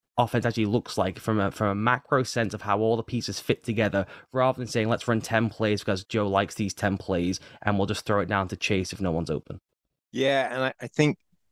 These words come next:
Speaker 2: there's, it's gonna be a lot harder for Chase in year two. Like, he surprised people as a rookie in a way that I can't think of too many wide receivers in the past.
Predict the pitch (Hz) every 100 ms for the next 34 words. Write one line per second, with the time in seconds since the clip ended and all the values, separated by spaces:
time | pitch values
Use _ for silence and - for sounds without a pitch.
0 | _ - 127 113 113 - 120 117 107 104
1 | 107 87 104 101 92 - - 101 92 87
2 | - 90 90 82 80 - 92 - - -
3 | 92 - 117 127 123 120 - - 117 -
4 | 104 92 92 90 - 98 80 85 76 -
5 | 92 82 80 87 - 78 - - 95 90
6 | 85 76 90 98 95 95 87 85 - -
7 | 104 95 104 90 - 101 92 90 80 82
8 | 90 82 78 92 82 76 80 - 87 80
9 | 76 -